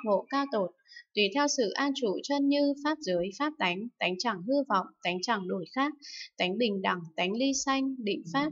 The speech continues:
trụ pháp, thật tế, cảnh giới hư không, cảnh giới bất tư nghì, mà dùng vô sở đắc làm phương tiện, vô tướng làm phương tiện, cùng với tất cả hữu tình, đồng hồi hướng quả vị giác ngộ cao tột, tùy theo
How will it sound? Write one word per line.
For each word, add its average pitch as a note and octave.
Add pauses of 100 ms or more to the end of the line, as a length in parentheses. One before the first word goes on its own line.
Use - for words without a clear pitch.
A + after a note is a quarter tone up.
trụ G3 (100)
pháp, C#4 (160)
thật F3 (160)
tế, F3+ (500)
cảnh F#3
giới F3
hư C#4
không, C#4 (140)
cảnh G3
giới F3
bất D4
tư C#4 (120)
nghì, F#3+ (360)
mà G3
dùng G3 (100)
vô D4 (100)
sở G3+
đắc C4+
làm F#3 (120)
phương C#4
tiện, G3+ (160)
vô C4 (120)
tướng F#3+
làm A3 (100)
phương C#4
tiện, G#3 (160)
cùng F3+
với E3+
tất C#4
cả F#3+ (100)
hữu F#3
tình, F#3 (380)
đồng F#3+
hồi F#3+
hướng F#3+
quả G#3+
vị G3+
giác D4
ngộ G#3
cao C#4
tột, F#3 (380)
tùy G3+ (120)
theo C#4+